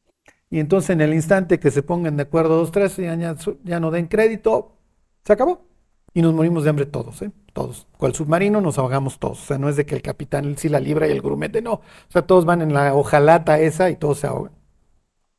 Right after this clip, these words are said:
¿Ya se deprimieron?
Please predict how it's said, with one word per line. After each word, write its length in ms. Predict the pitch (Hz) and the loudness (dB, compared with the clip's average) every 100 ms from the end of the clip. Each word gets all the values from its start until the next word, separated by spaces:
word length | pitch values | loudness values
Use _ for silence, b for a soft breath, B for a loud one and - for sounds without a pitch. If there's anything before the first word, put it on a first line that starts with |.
| _ _ _ _ _ _ _ _ _ _ _ - _ B B B B B B - | _ _ _ _ _ _ _ _ _ _ _ -20 _ B B B B B B 6
¿Ya 100 | 185 | 6
se 100 | 196 | 6
deprimieron? 640 | 151 139 165 311 339 | 4 2 4 4 0